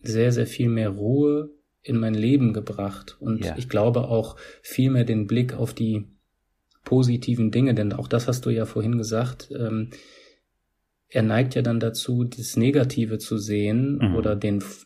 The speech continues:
Speaker 1: den Blick auf das Negative zu richten und dann gar nicht so sehr diesen, diesen Blick auf das Schöne, Positive,
Speaker 2: Ja.
Speaker 1: beziehungsweise dieses, diesen Anteil dann klein zu machen oder sogar, sogar komplett beiseite zu schieben. Und ich,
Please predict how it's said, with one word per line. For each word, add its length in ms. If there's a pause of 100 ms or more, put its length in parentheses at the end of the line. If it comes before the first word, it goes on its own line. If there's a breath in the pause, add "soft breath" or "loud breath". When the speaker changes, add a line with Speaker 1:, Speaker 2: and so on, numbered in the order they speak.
Speaker 1:
den 200
Blick 260
auf 160
das 160
Negative 540
zu 180
richten 420
und 180
dann 140
gar 160
nicht 140
so 120
sehr 160
diesen, 340 (460 loud breath)
diesen 180
Blick 180
auf 100
das 140
Schöne, 300
Positive, 720 (140)
Speaker 2:
Ja. 120
Speaker 1:
beziehungsweise 520
dieses, 360
diesen 240
Anteil 380
dann 280 (200 loud breath)
klein 320
zu 160
machen 380
oder 280
sogar, 520
sogar 260
komplett 360
beiseite 360
zu 140
schieben. 280
Und 80
ich, 180